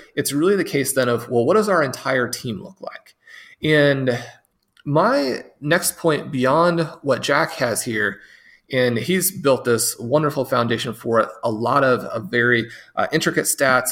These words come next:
Make sure you go check out that article. You won't be disappointed. There's more in there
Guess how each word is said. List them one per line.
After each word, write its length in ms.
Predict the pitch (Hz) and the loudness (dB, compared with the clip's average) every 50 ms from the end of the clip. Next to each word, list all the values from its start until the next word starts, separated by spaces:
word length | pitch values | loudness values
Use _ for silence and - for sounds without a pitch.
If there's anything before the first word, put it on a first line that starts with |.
| - 123 | -6 -6
Make 160 | 123 113 - | -6 -6 -4
sure 160 | - - 170 | -2 2 4
you 160 | 165 156 147 | 4 4 4
go 140 | 147 139 127 | 4 2 2
check 260 | - - 135 135 - | 2 0 -4 -2 0
out 160 | 135 131 123 | 0 0 0
that 120 | - 123 120 | 0 -2 0
article. 360 | 117 123 120 117 - 120 113 | 2 2 0 0 0 -4 -4
You 160 | 110 110 117 | -4 -4 -4
won't 140 | 131 127 - | -4 -4 -4
be 80 | 127 127 | -6 -6
disappointed. 520 | - - - - - - 127 113 110 107 | -6 -6 -8 -8 -8 -6 -4 -4 -2 -2
There's 240 | 113 110 107 107 - - | -2 -2 -2 -4 -6 -10
more 480 | - 120 120 123 123 120 117 113 - - | -10 -8 -6 -2 0 0 0 0 -2 -6
in 200 | - 139 127 127 | -8 -6 -4 -2
there 320 | 127 127 123 120 120 120 | 0 0 2 2 0 -2